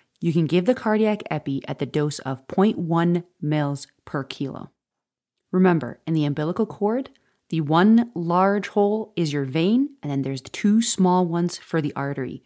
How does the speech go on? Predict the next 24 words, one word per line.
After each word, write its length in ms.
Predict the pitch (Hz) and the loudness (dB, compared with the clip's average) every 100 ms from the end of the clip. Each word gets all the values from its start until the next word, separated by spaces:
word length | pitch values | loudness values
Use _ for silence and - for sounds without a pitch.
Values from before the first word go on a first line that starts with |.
| - | -6
You're 260 | 160 190 - | 2 2 2
aiming 380 | 180 185 196 - | 0 0 -2 -4
at 120 | 170 | -4
the 100 | 196 | -2
larger 420 | 165 135 131 127 | -2 -4 -6 -8
one. 260 | 117 - - _ _ _ _ _ | -10 -14 -16 _ _ _ _ _
This 260 | 170 247 - | 2 4 8
neonate's 540 | 226 226 202 185 185 | 8 8 6 4 0
heel 340 | - 175 190 | -2 2 2
prick 300 | 196 - 180 | 2 0 0
glucose 640 | 139 165 196 262 294 - - | 0 0 0 0 -2 -6 -12
was 160 | 139 - | -10 -6
two 200 | - 196 | 0 0
point 280 | - 185 127 | 4 2 2
one. 280 | 139 - - _ _ _ _ _ | -4 -6 -12 _ _ _ _ _
So 160 | - 170 | -4 2
what 180 | 190 | 4
do 120 | 233 254 | 6 6
I 100 | 233 | 4
do 300 | 196 196 196 | 2 2 2
about 260 | 139 143 | -2 -6
fluids 520 | - - 180 175 175 - | -6 -2 2 2 0 -4
and 180 | 151 | -8
sugar? 400 | - - 143 - | -6 -6 -8 -10